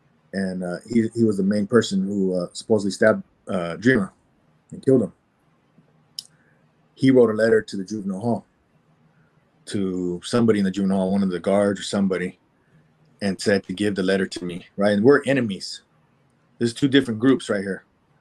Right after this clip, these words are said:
right? His name's David Ray. He wrote a letter and basically told, he's like, "Look,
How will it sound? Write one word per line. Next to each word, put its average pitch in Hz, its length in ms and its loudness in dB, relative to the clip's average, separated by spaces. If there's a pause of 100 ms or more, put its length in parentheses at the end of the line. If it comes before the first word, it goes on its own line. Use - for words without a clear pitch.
(180)
right? 110 180 -4
His 117 120 -4
name's 120 200 -6
David 117 380 -2
Ray. 120 280 2 (1300)
He 127 100 -2
wrote 135 200 6
a - 20 4
letter 131 320 0
and 110 160 -12
basically 120 320 -8
told, 113 300 -8
he's 104 120 -12
like, 98 160 -8
"Look, 120 260 0